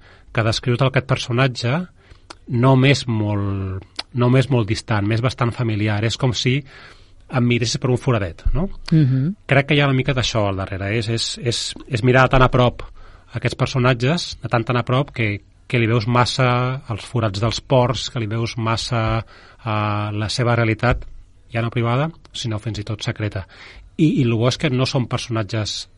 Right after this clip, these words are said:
Speaker 1: estranys, que no són extraordinaris, que són, eh, inquietantment propers.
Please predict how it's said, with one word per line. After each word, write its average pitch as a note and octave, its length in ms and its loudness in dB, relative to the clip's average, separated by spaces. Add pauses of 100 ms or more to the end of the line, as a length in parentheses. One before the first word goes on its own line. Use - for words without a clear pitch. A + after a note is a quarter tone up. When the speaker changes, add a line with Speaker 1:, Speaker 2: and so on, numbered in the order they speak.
(100)
Speaker 1:
estranys, A#2+ 540 0
que A2 80 -6
no G#2 60 -4
són A#2+ 140 -2
extraordinaris, A2 840 -2
que A2+ 120 -6
són, A#2 300 -2 (560)
eh, G#2 580 -2 (440)
inquietantment A#2 960 0
propers. - 640 -2